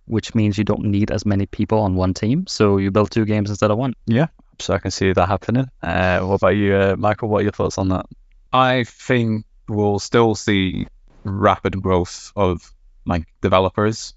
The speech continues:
Speaker 3: as the industry continues to expand, and, and maybe roles will be just different. Um,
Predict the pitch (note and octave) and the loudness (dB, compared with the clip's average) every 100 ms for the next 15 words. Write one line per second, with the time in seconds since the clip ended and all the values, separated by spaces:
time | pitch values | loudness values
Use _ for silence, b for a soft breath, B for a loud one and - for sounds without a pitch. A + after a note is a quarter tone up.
0 | - G2+ F2+ - - - - - _ _ | -4 2 2 0 -12 -16 -20 -20 _ _
1 | - F#2 G2 G2 - G#2+ G#2 A2 - G#2+ | -4 0 0 -2 0 0 2 0 0 0
2 | G2+ A2 - - A2+ A#2 - G#2+ A#2 A2 | 0 -4 -4 2 2 2 0 0 0 0
3 | G2+ G#2 G#2 G2+ G#2+ G2+ _ _ - - | 2 4 2 2 0 0 _ _ -20 -20
4 | _ - G#2+ A2 A2 - A2 G2+ G2+ F#2+ | _ -10 -2 2 2 -2 -4 -2 0 -2
5 | F#2 - F#2+ - - F2+ - B2 C#3 - | -4 -6 -8 -8 -8 -6 -2 0 0 -4
6 | - _ - - G2+ G2+ C#2+ | -20 _ -14 -2 0 0 -2